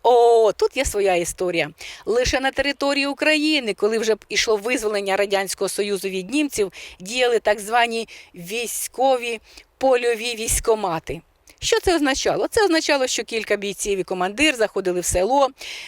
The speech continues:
практично утворювали облаву на всіх осіб чоловічої статі від шістнадцяти, навіть не від вісімнадцяти років,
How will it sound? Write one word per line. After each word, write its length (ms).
практично 760
утворювали 880
облаву 760
на 160
всіх 540
осіб 340
чоловічої 500
статі 360
від 140
шістнадцяти, 840
навіть 300
не 100
від 340
вісімнадцяти 720
років, 380